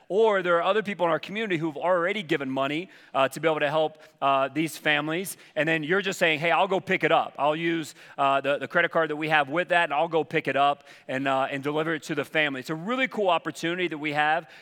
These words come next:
to not just take care of needs of families, uh, but you actually get to engage the family. So you get to go to their house, you can pray with them,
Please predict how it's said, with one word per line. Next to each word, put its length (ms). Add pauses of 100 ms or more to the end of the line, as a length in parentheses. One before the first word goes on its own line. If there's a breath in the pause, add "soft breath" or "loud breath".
to 100
not 240
just 200
take 180
care 180
of 160
needs 360
of 100
families, 540 (280 loud breath)
uh, 160
but 160
you 100
actually 240
get 120
to 100
engage 360
the 80
family. 420 (280 soft breath)
So 100
you 60
get 120
to 80
go 180
to 60
their 160
house, 500
you 80
can 140
pray 220
with 180
them, 420